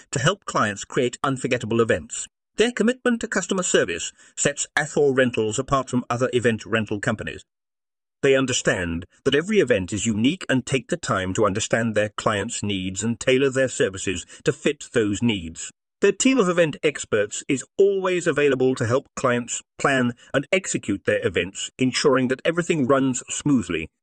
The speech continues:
From corporate events to weddings and everything in between, Athor Rentals has the expertise and inventory to make any event a success. So if you're looking for a reliable event rental company that offers top quality products and exceptional service,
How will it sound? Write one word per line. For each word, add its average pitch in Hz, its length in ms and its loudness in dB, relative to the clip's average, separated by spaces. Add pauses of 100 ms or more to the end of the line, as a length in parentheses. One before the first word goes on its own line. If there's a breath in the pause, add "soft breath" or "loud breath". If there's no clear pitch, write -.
(720)
From 123 400 4
corporate - 420 -2
events 104 400 0
to 147 140 0
weddings 160 560 2
and 131 260 2
everything 151 400 2
in 139 100 2
between, 95 540 -2 (380 soft breath)
Athor 196 360 4
Rentals 143 520 2 (220)
has 135 160 0
the 139 200 0
expertise 190 760 0
and 127 180 0
inventory 113 640 -2 (160 soft breath)
to - 80 -4
make 131 240 0 (100)
any 180 280 2
event 101 460 0
a 107 60 -6
success. - 540 -6 (240)
So 147 240 2
if 185 120 4
you're 269 140 2
looking 139 320 0
for 127 320 4
a 123 80 4
reliable 123 720 2
event 113 480 0
rental 101 320 -2
company 104 380 -2
that 113 200 -4
offers 127 400 0
top - 320 0
quality 120 380 2
products - 580 -2
and 120 100 -4
exceptional - 580 -6
service, 98 440 -2